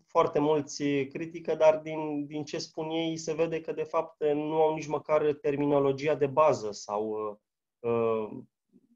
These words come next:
uh, efectiv, cultura generală care să cuprindă,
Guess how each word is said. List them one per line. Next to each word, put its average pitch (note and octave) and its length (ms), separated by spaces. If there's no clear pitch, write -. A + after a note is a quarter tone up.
uh, B2 260
efectiv, C#3+ 480
cultura C#3+ 480
generală A2+ 560
care G#2+ 200
să G#2 200
cuprindă, G#2 720